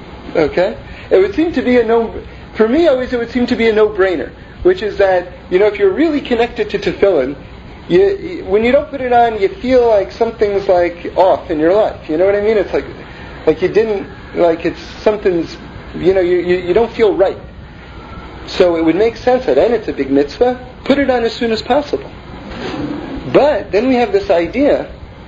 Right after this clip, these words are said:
which is, no, well, maybe put it on as late as possible. So, so what's going on there? Okay, so now listen to this. Listen to what Rabbi Wolfson says. Okay, first let me give you the conventional sort of knowledge so that you can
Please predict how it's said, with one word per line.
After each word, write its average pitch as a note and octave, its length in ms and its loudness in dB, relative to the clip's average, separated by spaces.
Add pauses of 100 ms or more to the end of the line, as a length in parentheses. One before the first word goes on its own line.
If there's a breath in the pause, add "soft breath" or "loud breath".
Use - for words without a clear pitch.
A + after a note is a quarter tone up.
(120)
which D3+ 160 2
is, F#3 80 0
no, G#3 240 2 (200)
well, C3+ 220 0 (280)
maybe C#3 260 2
put F#3 180 2
it F#3+ 60 4
on F#3 120 2
as F#3+ 140 -4
late A3 240 2
as - 140 -2
possible. - 440 -6 (1080)
So, D#3 460 0
so - 200 2
what's A#3 260 2
going C4 260 2
on B3+ 180 2
there? - 320 0 (200)
Okay, E3+ 320 2
so G#3+ 160 -4
now F#3+ 80 4
listen C4 300 0
to F#3+ 100 -2
this. B2+ 200 0
Listen G#3+ 220 2
to G#3+ 80 4
what E3 120 4
Rabbi C#3+ 200 2
Wolfson A2+ 380 -4
says. - 160 -12 (2250)
Okay, D#3 300 4
first A#3+ 180 -2
let A#3 80 -2
me G3 60 -2
give G3 160 -2
you F3+ 80 -2
the D3 100 0
conventional D3+ 920 0
sort C#3+ 280 2
of A#2+ 180 -2 (200)
knowledge C#3 420 2
so C3+ 160 0
that C3+ 240 0
you C#3 80 -4
can B2+ 380 0